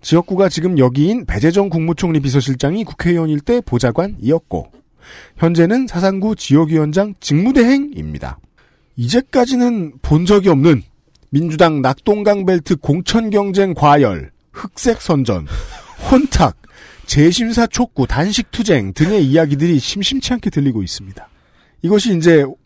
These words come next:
그 부산 경남 민주당의 호남 민주당화인 <laughs> 것인데요. 잘 나가는 당에서 공천 받고 싶은 게 인지상정이기 때문에 인기를 얻으면 퇴색은 당연합니다.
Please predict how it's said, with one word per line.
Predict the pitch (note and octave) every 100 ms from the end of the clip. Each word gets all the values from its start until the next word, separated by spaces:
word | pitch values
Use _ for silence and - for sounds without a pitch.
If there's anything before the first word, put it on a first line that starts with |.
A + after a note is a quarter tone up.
| _ _ _
그 | - C#3 B2+
부산 | C#3+ D3 A3
경남 | G3 E3+ F3+ F#3
민주당의 | E3 D#3+ E3 F3 G3+
호남 | A#3+ A#3 G3+
민주당화인 | E3 D3+ C#3 A2+ C3+ G2+ - - D4
<laughs> | - F4+ E4+ C#4+ E4 - - - D#3
것인데요. | C#3+ C3 C3+ B2+ B2+ F2+ D2+ _ _ _ - - - -
잘 | B2+ D3+
나가는 | G#3 B3 C4+
당에서 | F#3+ C3+ E3 F3
공천 | E3+ B2+ C#3 F#3
받고 | C#3+ -
싶은 | D3+ - D3+
게 | A2+
인지상정이기 | B2+ D#3 D#3+ F#3+ A3 G3+ C3+
때문에 | G#2+ F2 D2 D#2 B2+ _ - -
인기를 | E3+ G3 C4+ B3
얻으면 | A2+ B2 C#3 G3 A3 -
퇴색은 | - A#3+ B3+ C4 C#4+ D4
당연합니다. | - D#3 A3+ F3+ A2+ C3